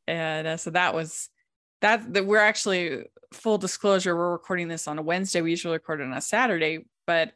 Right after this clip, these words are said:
I hadn't watched hardly anything by Saturday because I, uh, or Sunday, because I, I was dealing with all this and still have, don't go to our Facebook page 'cause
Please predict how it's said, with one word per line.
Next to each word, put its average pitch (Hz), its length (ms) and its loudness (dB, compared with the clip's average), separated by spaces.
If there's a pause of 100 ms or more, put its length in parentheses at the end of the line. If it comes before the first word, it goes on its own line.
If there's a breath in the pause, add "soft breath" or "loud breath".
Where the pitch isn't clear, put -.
I 156 460 -2
hadn't 160 440 -8
watched 151 340 -2
hardly 160 300 -4
anything 165 580 -4 (500 soft breath)
by 175 100 2
Saturday 175 600 2
because 160 680 -4 (140)
I, 156 720 -4 (100)
uh, 135 260 -6
or 160 140 -6
Sunday, 160 640 -4 (240)
because 160 380 -8
I, 156 600 -10 (140)
I 156 180 -6
was 151 180 -12
dealing 147 340 -6
with 135 140 -10
all 139 180 -8
this 170 400 -4
and 147 180 -8
still 180 280 -2
have, - 200 -6 (600)
don't 202 200 2
go 220 80 4
to 214 60 4
our 180 180 6
Facebook 175 520 -4
page 147 340 -4
'cause 143 180 -10